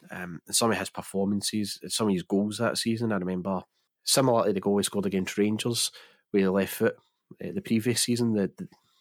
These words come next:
the Bruni, of course, but it was against St Mirren up at Paisley, and he got a ball for, I think Forrest played it into him in the corner, and he just curled it into the top, uh, corner with his left foot. A brilliant goal,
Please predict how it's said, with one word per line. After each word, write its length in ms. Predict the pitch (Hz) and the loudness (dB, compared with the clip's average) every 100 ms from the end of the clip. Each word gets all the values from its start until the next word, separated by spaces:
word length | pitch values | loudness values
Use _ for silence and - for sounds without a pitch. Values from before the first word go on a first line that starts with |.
| _ - | _ -4
the 120 | 92 | -2
Bruni, 240 | 90 104 | 2 4
of 140 | 117 110 | 4 2
course, 280 | 131 120 - - - - | 0 0 -2 -8 -14 0
but 140 | 104 | 4
it 60 | 101 | 4
was 120 | 98 | 4
against 300 | 98 101 - | 2 2 0
St 140 | - | 0
Mirren 320 | 104 120 123 - _ - | 0 2 0 -6 _ -6
up 160 | 104 | -4
at 80 | - | -2
Paisley, 540 | - 104 101 113 113 104 - - - _ _ - | 0 0 2 2 2 0 -12 -20 -20 _ _ -4
and 100 | 101 | 0
he 40 | |
got 160 | 101 104 | 2 2
a 40 | |
ball 260 | 101 107 104 | 4 2 2
for, 220 | - 110 | 0 0
I 40 | 98 | 0
think 220 | 123 - | -2 -6
Forrest 420 | - 110 117 - | 0 4 4 0
played 180 | 117 107 | -2 0
it 60 | |
into 180 | 113 113 | 0 0
him 240 | 123 120 - _ - | -2 -2 -6 _ -12
in 80 | 104 | -10
the 80 | |
corner, 380 | - 107 113 127 - _ _ _ _ _ | -2 0 2 0 -4 _ _ _ _ _
and 80 | 107 | -4
he 60 | 92 | -2
just 220 | 101 - | -2 0
curled 320 | - 104 104 | 2 2 2
it 100 | 101 | 0
into 160 | 98 90 | 0 -2
the 100 | 98 | -2
top, 360 | 107 101 - - _ _ 98 | -2 -4 -6 -20 _ _ -8
uh, 160 | 95 | -8
corner 360 | - 107 107 117 | -4 -2 0 0
with 160 | 113 | 0
his 140 | 101 95 | 0 0
left 200 | 98 - | -2 0
foot. 240 | 110 113 - - _ _ - | 0 -2 -4 -20 _ _ -6
A 80 | 98 | 0
brilliant 360 | 113 127 127 | 2 4 2
goal, 260 | 131 123 | 2 0